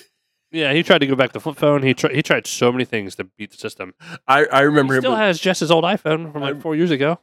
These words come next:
Speaker 2: I've seen him with that flip phone. He, I'd watch him. He'd open it up, and there'd be, like, a group message, and it would
Speaker 1: Oh, it'd
Speaker 2: literally, he would, like,
Speaker 1: frustrate him.
Speaker 2: have to screed,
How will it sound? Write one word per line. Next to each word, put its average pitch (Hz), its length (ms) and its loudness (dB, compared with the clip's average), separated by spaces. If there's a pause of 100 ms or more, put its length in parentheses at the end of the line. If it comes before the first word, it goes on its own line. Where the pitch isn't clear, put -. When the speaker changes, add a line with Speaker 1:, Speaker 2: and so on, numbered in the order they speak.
(120)
Speaker 2:
I've 127 140 -10
seen 139 240 4
him 127 80 8
with 127 140 4
that 98 140 -2
flip - 280 -2
phone. 110 240 2
He, 110 100 -4
I'd 113 160 -4
watch 110 300 2
him. 107 80 -4
He'd 104 160 0
open 110 260 0
it 104 100 -2
up, 110 220 -2
and 110 100 -4
there'd 104 140 -2
be, 110 100 0
like, 104 220 0
a 104 60 -2
group 101 360 -4
message, 117 540 -2 (320)
and 123 140 4
it - 20 4
would 113 140 2
Speaker 1:
Oh, 131 80 -4
it'd 117 140 -2
Speaker 2:
literally, 131 160 0
he 139 40 -4
would, 143 80 0
like, 143 80 -2
Speaker 1:
frustrate 131 160 0
him. 104 80 -6
Speaker 2:
have 131 160 -6
to 120 80 -12
screed, 107 540 -6